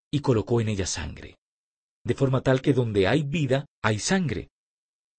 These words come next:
Levítico diecisiete once dice, "Porque la vida de la carne en la sangre está, y yo os la he dado para hacer expiación sobre el altar por vuestras almas.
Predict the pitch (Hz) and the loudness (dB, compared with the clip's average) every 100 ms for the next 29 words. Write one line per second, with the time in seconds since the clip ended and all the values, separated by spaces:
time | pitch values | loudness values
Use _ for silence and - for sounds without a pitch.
0 | _ 101 113 147 139 127 120 107 131 123 | _ -2 0 0 2 2 2 -2 -2 2
1 | 110 107 - 87 85 - 69 _ _ _ | 2 0 -2 -4 -4 -6 -8 _ _ _
2 | _ _ _ _ _ _ - 151 143 151 | _ _ _ _ _ _ 0 2 4 2
3 | 151 196 185 156 131 - 151 147 143 120 | 2 0 0 2 0 2 2 4 0 0
4 | 98 - 143 160 165 - - 143 143 _ | -2 0 -2 0 -2 -2 2 2 0 _
5 | _ _ _ - 156 113 156 175 175 147 | _ _ _ -4 -2 4 4 4 2 4
6 | 127 135 135 139 120 147 _ 131 107 92 | 4 4 4 2 2 0 _ 2 2 0
7 | - 131 131 - - 117 82 - 143 170 | 2 2 2 -2 0 0 0 0 0 0
8 | - 151 127 120 104 98 127 113 - 107 | -2 0 0 0 0 0 0 0 -2 -4
9 | 104 - 87 - 90 78 - - - | -4 -4 -6 -4 -4 -4 -8 -12 -14